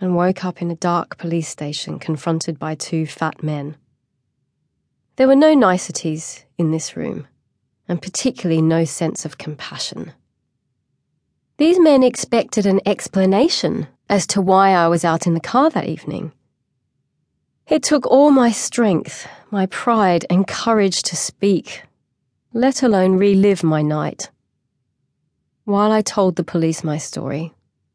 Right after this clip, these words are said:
they sat opposite me with folded arms, arched eyebrows, and pursed lips. They didn't write anything down. Finally, when I finished my tale,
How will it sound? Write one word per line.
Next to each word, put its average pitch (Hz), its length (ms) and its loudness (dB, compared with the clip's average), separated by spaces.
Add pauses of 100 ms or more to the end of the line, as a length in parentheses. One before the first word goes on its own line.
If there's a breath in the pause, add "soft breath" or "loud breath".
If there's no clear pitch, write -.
(600)
they 320 140 2
sat - 200 2
opposite 285 440 -2
me 170 160 2
with 180 180 0
folded 208 460 0
arms, 165 560 -2 (600)
arched - 400 0
eyebrows, 165 800 -2 (460)
and 170 180 0
pursed 170 400 -2
lips. - 480 -8 (1600)
They 254 140 4
didn't 214 260 4
write 180 160 4
anything 165 400 0
down. 156 320 -6 (1400)
Finally, 302 560 4
when 294 140 4
I 240 80 2
finished 226 360 0
my 180 140 0
tale, 165 500 -4